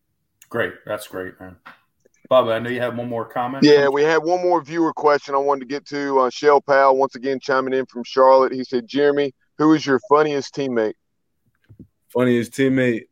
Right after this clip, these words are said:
Speaker 3: Oh, man. Uh, it's probably Ryan Stubblefield. <laughs> Ryan, I, a couple of 'em. Uh, Ryan Stubblefield, Xavier McIver, those guys, hilarious.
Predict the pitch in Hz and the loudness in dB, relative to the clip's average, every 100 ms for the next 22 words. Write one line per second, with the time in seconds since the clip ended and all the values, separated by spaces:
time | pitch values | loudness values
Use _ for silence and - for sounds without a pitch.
0 | _ 107 110 101 101 107 110 104 98 98 | _ -4 -4 -4 -6 -6 -6 -6 -10 -16
1 | _ _ _ _ _ _ _ - 110 107 | _ _ _ _ _ _ _ -8 -4 -2
2 | 101 90 - _ - - - 135 117 110 | -4 -6 -10 _ -20 -10 0 0 2 -4
3 | 113 104 - 113 107 107 107 101 101 - | -4 -6 -2 -2 -4 -8 -8 -6 -8 -12
4 | 120 - _ - 113 123 120 120 - - | -18 -20 _ -10 -4 -2 -2 -6 -12 -8
5 | 117 113 110 104 - 135 113 110 104 101 | -4 -4 -6 -2 4 4 4 0 -2 -6
6 | 101 _ _ _ _ _ 104 101 101 98 | -14 _ _ _ _ _ -8 -6 -8 -12
7 | - - 113 123 120 117 123 117 107 - | -14 -6 -2 0 0 -2 0 0 -2 -4
8 | 113 110 107 113 110 107 104 110 107 104 | -2 -2 0 -2 0 -4 -4 -4 -4 -4
9 | 104 107 101 104 104 98 92 _ _ - | -4 -6 -6 -6 -8 -10 -16 _ _ -10
10 | 104 104 95 98 - | -6 -6 -8 -12 -18